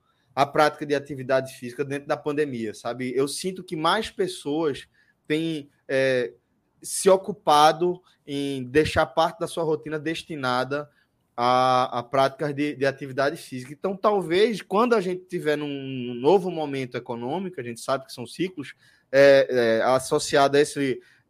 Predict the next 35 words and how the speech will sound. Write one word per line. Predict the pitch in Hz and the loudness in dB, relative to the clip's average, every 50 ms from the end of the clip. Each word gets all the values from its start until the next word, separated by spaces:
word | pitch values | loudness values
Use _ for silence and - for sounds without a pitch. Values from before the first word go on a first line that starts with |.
| _ - | _ -12
essa | 113 - - 135 | -10 -8 -6 -2
nova | 135 147 151 156 156 | 2 2 2 2 0
compreensão, | - 165 165 156 139 - - 156 151 143 139 - 147 147 | -2 -2 -4 -4 -4 -6 -6 -4 -4 -4 -6 -6 -6 -6
esse | 139 - 147 | -6 -6 -4
novo | 143 147 139 123 127 127 | -2 -2 -2 -2 0 2
hábito, | 131 143 156 165 165 - - 143 120 120 | 2 4 4 2 0 -4 -12 -12 -10 -10
nossa | 123 127 131 131 - - 135 | -6 -6 -6 -6 -4 -6 -6
nova | 127 131 135 135 139 | -4 -4 -4 -2 -2
relação | 139 135 135 131 127 - - 135 131 123 | -2 0 0 -2 -2 -4 -10 -10 -10 -10
com | _ - 131 | _ -10 -10
a | 127 | -10
atividade | 123 - 127 120 127 120 120 - - | -10 -10 -8 -2 -2 -2 -2 -4 -8
física, | 165 190 - - | -8 -6 -2 -2
talvez | 180 170 208 214 | 0 0 0 0
a | 226 | 0
gente | 220 214 - | -4 -6 -6
veja | 190 196 202 208 226 240 233 _ _ _ _ _ | -6 -4 -2 -2 -4 -4 -8 _ _ _ _ _
um | - 151 | -16 -10
crescimento | - 190 190 190 - 175 196 185 202 | -6 -4 -4 -4 -4 -6 -6 -4 -4
acelerado, | 185 - - 190 196 226 247 247 226 170 160 180 180 151 135 | -6 -4 -2 -2 0 0 0 0 2 4 4 4 2 0 -4
né, | 123 127 135 147 - _ _ _ _ _ _ | -8 -8 -8 -8 -10 _ _ _ _ _ _
desse | 135 139 135 131 - 139 | -2 -2 -2 -2 -6 -8
número | 139 139 143 143 143 143 | -6 -4 -2 -2 -4 -4
que | - 156 | -6 -8
você | 160 160 - 160 | -8 -8 -8 -10
tá | - 160 | -10 -10
falando, | - - 180 160 139 131 127 131 131 127 | -10 -4 -4 -4 -2 -2 -4 -4 -4 -4
de | 123 123 | -6 -6
pessoas, | 120 - 127 120 - - 131 135 139 139 139 | -8 -8 -10 -10 -6 -4 0 2 2 2 0
por | - - 123 | -4 -8 -8
exemplo, | 117 123 131 131 131 - | -8 -6 -8 -10 -10 -12
inscritas | 135 127 - _ 131 127 131 135 131 - 139 131 - _ - - 101 _ _ _ - | -16 -16 -16 _ -8 -8 -8 -8 -8 -12 -14 -14 -14 _ -20 -20 -20 _ _ _ -12
em | 131 131 127 123 123 | -10 -8 -8 -6 -6
academias, | 120 - 131 127 131 123 117 117 117 117 113 107 | -4 -2 -2 -2 -2 -2 -4 -4 -2 -2 -2 -2
né? | 110 110 117 131 | -4 -12 -16 -16